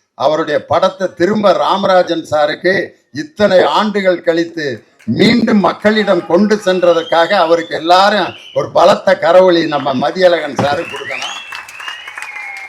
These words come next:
அவருக்கு நேர் ஆப்போசிட் டைரக்டர், அவர் செக்க செவேர்னு ஹிந்திக்காரன் மாதிரி இருக்காரு. டைரக்டர் பாருங்க நெல்சன் மண்டேலா மாதிரி, ஆனா கலர் அப்படி இருக்கோ ஒழிய,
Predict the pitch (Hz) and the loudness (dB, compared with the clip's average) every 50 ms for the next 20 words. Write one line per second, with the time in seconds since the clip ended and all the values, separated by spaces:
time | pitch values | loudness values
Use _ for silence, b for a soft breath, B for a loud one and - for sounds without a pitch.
0 | - - - - - - - 170 190 220 220 214 214 202 185 175 175 196 220 247 | -16 -14 -14 -12 -6 0 2 2 4 4 2 0 0 0 0 2 2 4 4 6
1 | 254 254 254 240 196 190 214 220 - 214 214 190 - 196 185 - 214 220 214 - | 6 6 6 6 6 4 4 2 0 -4 -6 -6 -6 -10 -10 -6 -6 -6 -4 -2
2 | - 165 185 190 190 196 - - 151 131 - - _ _ _ _ _ _ - 135 | 0 0 2 2 0 0 -4 -8 -10 -12 -12 -12 _ _ _ _ _ _ -4 0
3 | 156 180 196 185 - - 175 180 - - 226 214 - 180 190 196 196 214 214 220 | 0 0 0 0 0 -2 -2 -2 -2 -2 -4 -2 0 0 0 0 0 0 0 -2
4 | 214 208 208 175 160 180 196 208 202 185 180 170 170 160 147 156 165 170 165 147 | -2 -2 -4 -4 -4 -4 -4 -4 0 2 2 2 2 0 -2 -2 -2 -2 -2 -4
5 | 113 131 131 127 127 143 180 190 - - - _ _ _ _ _ _ _ _ _ | -6 -4 -4 -4 -4 -6 -8 -8 -10 -16 -20 _ _ _ _ _ _ _ _ _
6 | _ _ _ - 151 175 202 226 226 226 214 185 190 175 - 170 170 175 165 160 | _ _ _ -2 0 2 4 4 2 2 0 -4 -4 0 2 2 2 2 2 0
7 | 139 147 170 190 202 - - 185 185 156 151 156 165 170 185 180 175 170 143 147 | -2 0 0 -2 0 0 2 2 2 2 0 -2 0 2 4 4 4 4 2 0
8 | 156 151 - - 110 - - - - - - 180 180 - - - 151 160 202 220 | -2 -2 -4 -4 -6 -10 -14 -14 -12 -8 -6 -4 -4 -4 -4 -4 -2 0 0 0
9 | 226 214 202 175 - - 175 170 170 - - 202 190 170 160 160 165 160 151 143 | 2 2 2 0 0 -2 -4 -6 -6 -2 2 2 4 2 2 -2 -4 -4 -4 -2
10 | 135 143 151 | -4 -4 -6